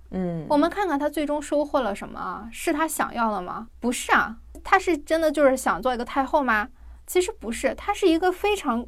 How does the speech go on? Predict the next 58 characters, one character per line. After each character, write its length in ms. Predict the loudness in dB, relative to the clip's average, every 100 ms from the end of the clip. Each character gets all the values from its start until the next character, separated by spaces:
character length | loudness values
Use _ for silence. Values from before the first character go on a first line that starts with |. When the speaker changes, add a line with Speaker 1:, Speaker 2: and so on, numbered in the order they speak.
| -2
Speaker 2:
在 200 | 2 2
乎 120 | 2
感 240 | 0 0
情 160 | -2 -4
的 80 | -2
人。 140 | 0
Speaker 1:
感 20 |
情， 240 | -2 -4 -6 -10 -6
对。 260 | -4 -4 -8 -4
Speaker 2:
她 180 | 4 4
是 200 | 4 4
把 120 | 4
感 260 | 4 -4 -4
情 220 | -6 -4
感 180 | -4 -4
受 180 | -6 -4
放 160 | -4
在 120 | -4
第 260 | -4 -8 -6
一 60 | -4
位 240 | -2 -4
的， 200 | -6 -12 -14 -10 0
那 120 | 2
么 100 | 2
她 160 | 0
怎 220 | -4 -4 -6
么 140 | -6
可 180 | -6 -8
能 140 | -8 -6
会 160 | -6
在 160 | -4 -4
失 280 | -4 -8 -8
去 180 | -6
感 240 | -4 -4 -4
情 180 | -8 -8
的 80 |
世 220 | -8 -8 -6
界 140 | -6
里 100 | -8
过 180 | -6 -6
得 80 | -6
幸 300 | -4 -2 -4
福 200 | -8 -12
呢？ 260 | -10 -10 -12 -14
Speaker 1:
嗯。 300 | -12 -10 -10
Speaker 2:
她 220 | -4 0 0
只 260 | 0 -8
自 280 | -8 -4 -2
私 260 | -2 -4 -2
地 140 | 0
想 300 | 0 -2 -2
到 140 | -2 -2
了 100 | -4
自 200 | -8 -8
己 120 | -6
的 120 | -8
仇 280 | -10 -8 -8
恨， 260 | -6 -6